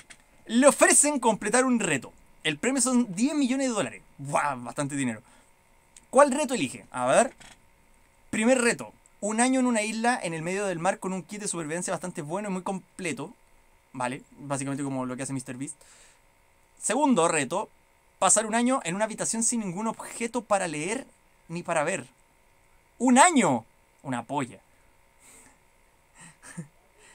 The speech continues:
Ah, el otro también es un año. Hostia. Es decir, una cama, una mesa, cubiertos, un baño y comida para todo un año. Eh, ya,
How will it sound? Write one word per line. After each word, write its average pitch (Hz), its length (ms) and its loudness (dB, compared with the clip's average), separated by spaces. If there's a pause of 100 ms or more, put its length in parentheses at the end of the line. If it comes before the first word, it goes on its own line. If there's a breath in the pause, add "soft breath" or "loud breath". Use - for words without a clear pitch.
(120 loud breath)
Ah, 202 100 4
el 226 120 4
otro 233 160 -4
también 180 200 -2
es 226 120 0
un 214 100 -4
año. 202 360 -4
Hostia. - 440 -18 (1300 soft breath)
Es 202 140 2
decir, 185 320 -2 (280)
una 156 260 -2
cama, 214 320 0 (240)
una 160 240 -8
mesa, 175 340 -6 (300)
cubiertos, 185 720 -10 (380)
un 185 240 -4
baño 220 360 -2
y 175 100 -14
comida 156 360 -8
para 170 160 -8
todo 170 140 -10
un 170 120 -8
año. 135 240 -8 (3250 soft breath)
Eh, 123 680 -6
ya, 117 240 -6